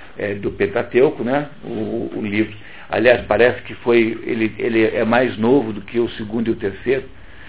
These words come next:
por incrível que pareça, ele foi escrito depois do segundo e do terceiro, porque precisaria se dar uma explicação, eh, mais ampla, uma explicação, digamos, uma cosmogonia, né? Como é que começou o mundo.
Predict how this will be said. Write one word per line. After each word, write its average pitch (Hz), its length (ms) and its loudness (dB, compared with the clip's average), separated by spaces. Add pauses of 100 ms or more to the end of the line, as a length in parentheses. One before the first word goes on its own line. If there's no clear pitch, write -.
(200)
por 120 140 2
incrível 113 540 0
que - 80 -14
pareça, 120 520 0 (420)
ele 107 200 0
foi 120 180 2
escrito 117 440 -2
depois 123 600 6
do 110 140 -8
segundo 110 360 -6
e 107 40 -6
do - 80 -14
terceiro, 131 480 0 (420)
porque 123 220 2
precisaria 127 560 0
se 131 100 -10
dar 131 260 6
uma 127 160 0
explicação, 123 720 -4 (180)
eh, - 80 -6
mais 120 380 2
ampla, 120 480 0 (360)
uma 110 220 -2
explicação, 120 760 -2
digamos, 120 320 0
uma 113 180 -2
cosmogonia, 127 960 2
né? 120 180 -4
Como 127 140 -6
é 123 40 -4
que 123 60 -10
começou 120 420 -4
o 107 40 -2
mundo. 143 240 -4